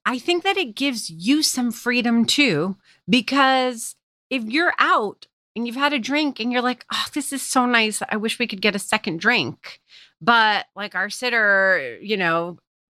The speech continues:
it's not dinner time and there's nothing for them to eat. Like, you feel pressure.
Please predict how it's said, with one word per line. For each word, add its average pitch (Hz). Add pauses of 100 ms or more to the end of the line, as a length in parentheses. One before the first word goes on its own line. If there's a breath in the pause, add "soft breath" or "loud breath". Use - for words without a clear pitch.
it's -
not 202
dinner 269
time 247
and 208
there's 196
nothing 220
for 214
them 196
to 190
eat. 254
Like, 214
you 208
feel 220
pressure. -